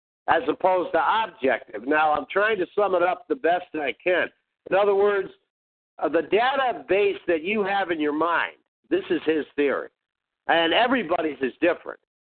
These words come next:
determines how you perceive stuff. You see what I mean? I was thinking about his theory, and it, and it could be that, let's say, due to my experiences and what I've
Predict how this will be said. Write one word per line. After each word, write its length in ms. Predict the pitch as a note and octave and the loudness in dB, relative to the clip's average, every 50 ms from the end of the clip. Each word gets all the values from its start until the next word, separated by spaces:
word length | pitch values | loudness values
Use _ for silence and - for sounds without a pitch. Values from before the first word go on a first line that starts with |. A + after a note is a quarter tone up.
| _ _ _ _ - | _ _ _ _ -2
determines 800 | E3+ E3+ D3 - - G#3+ B3+ C#4 C#4 A#3 F#3 D#3 C#3+ C3+ B2+ - _ _ _ _ _ _ _ | -2 -2 0 0 0 2 2 2 2 2 0 0 0 -2 -4 -8 _ _ _ _ _ _ _
how 280 | - F3 G#3 G3+ G3+ | 0 2 2 2 2
you 260 | G3+ G3 F#3+ G#3 G3+ - _ | 2 0 -2 -2 -4 -8 _
perceive 640 | - D3+ D3 C3 - - G3+ G#3+ G#3+ G3+ F3+ C#3 G#2+ - - | -2 -2 -2 -2 -2 -2 0 0 2 2 0 0 -2 -6 -18
stuff. 280 | _ - A2 F#2+ - - _ _ _ _ _ _ | _ 0 0 0 0 -4 _ _ _ _ _ _
You 140 | _ A2 A#2+ - | _ -6 -6 -2
see 140 | - E3 E3 | 0 0 2
what 100 | D#3+ D#3 | 2 2
I 80 | D3+ C#3+ | 2 2
mean? 240 | C#3 C#3 C3+ C3+ - - _ _ _ _ _ _ _ _ _ _ | 0 0 0 -2 -4 -6 _ _ _ _ _ _ _ _ _ _
I 240 | E3 F3+ F#3 F#3 F#3 | 2 2 2 2 0
was 160 | F#3 F#3 E3+ - - | 0 -2 -4 -2 -2
thinking 300 | B3+ D4 B3+ - A#3+ G3 | -2 -2 0 0 0 0
about 420 | F3 C#3 E3+ E3 E3 D#3 D3 - | 0 0 -2 -2 0 -2 -4 -4
his 200 | C#3+ D#3+ D#3+ D3+ - - _ | -2 -2 -2 -2 -4 -6 _
theory, 500 | - D3+ C#3+ C#3 C3+ C3 C3 C3+ C#3+ B2+ - | 0 2 2 2 2 2 2 0 0 0 0
and 160 | E3 E3+ E3+ | 0 0 0
it, 200 | E3+ E3+ D3+ - - | 0 -2 -2 -2 -2
and 340 | D3+ D#3+ D#3 D3+ D3+ D3 - | 0 2 2 2 0 -2 -2
it 220 | - E3+ F3+ F3 _ | -2 -2 -2 -2 _
could 260 | - B3+ C4 F#3+ D#3+ | -2 -2 -2 0 -2
be 300 | D#3 B3+ C4+ C4 A#3 G3+ E3 | -2 0 2 2 0 0 0
that, 240 | F3 F3 E3+ D#3+ C#3+ | 0 0 -2 -2 -2
let's 180 | E3+ F#3+ G3+ G3 - - | -2 -2 -2 -4 -4 -2
say, 360 | G#3 G#3 G3 F#3+ F#3 D#3+ - _ _ _ _ _ _ _ _ _ _ _ _ | 2 2 2 2 0 -4 -8 _ _ _ _ _ _ _ _ _ _ _ _
due 120 | - G3 A3+ | -2 0 0
to 80 | G#3+ | 2
my 340 | F#3+ F#3+ G3+ A3 A#3+ C4 C4+ | 2 2 0 2 2 0 -2
experiences 1040 | B3 - - - - - F#3+ F#3 F#3 F3 E3+ E3 E3 D3 - - D#3+ E3 D#3+ D#3 D3+ - _ - - - | -4 -4 -12 -18 -2 0 0 2 2 0 -2 -2 -4 -6 -2 0 0 0 2 0 -4 -8 _ -20 -8 -2
and 340 | C3 C#3+ C#3+ C#3 C#3 C#3 | 0 0 2 2 0 2
what 200 | C#3 C#3 D#3 F3 | 2 2 2 2
I've 200 | F3+ E3+ E3 - | 2 0 -2 -6